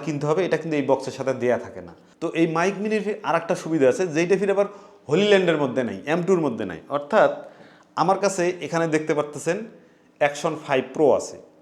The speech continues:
তো এই Action ফাইভ প্রোর মধ্যে যদি আমি কোনো সময় কানেকশন করতে চাই, তাহলে কিন্তু টোটাল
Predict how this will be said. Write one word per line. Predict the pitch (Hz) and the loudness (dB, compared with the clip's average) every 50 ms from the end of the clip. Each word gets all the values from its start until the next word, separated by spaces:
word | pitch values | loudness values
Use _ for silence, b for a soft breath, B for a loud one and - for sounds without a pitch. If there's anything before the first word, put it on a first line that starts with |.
| _ _ _ | _ _ _
তো | - 151 156 156 190 | -6 -6 -2 -2 -2
এই | 220 208 208 190 | 2 4 4 2
Action | 196 - - 196 180 - | 2 2 -2 -2 -2 0
ফাইভ | - 170 160 151 156 | 0 0 0 0 0
প্রোর | - 165 170 165 156 | 0 2 2 2 2
মধ্যে | 139 120 113 123 143 - B B B B B B B 107 107 | 0 2 2 0 0 0 B B B B B B B -4 -2
যদি | 131 151 160 190 190 | -2 2 4 4 4
আমি | 190 190 - | 4 2 -2
কোনো | 170 170 160 160 | -4 -4 -4 -4
সময় | 165 160 156 156 - | -4 -6 -4 -2 -2
কানেকশন | 139 143 135 135 - 143 139 135 165 | -2 -2 -2 -4 -6 -8 -4 -4 -4
করতে | 165 165 - 175 123 - | -6 -2 -4 -4 -4 -2
চাই, | - 98 87 - - | -4 -6 -6 -4 2
তাহলে | 143 160 170 180 170 | 4 6 6 6 2
কিন্তু | 190 175 175 220 226 220 220 - - - | 0 -2 0 0 0 0 -2 -6 -6 -4
টোটাল | 170 160 160 - 185 180 180 | -2 -2 -2 -2 -2 -2 -2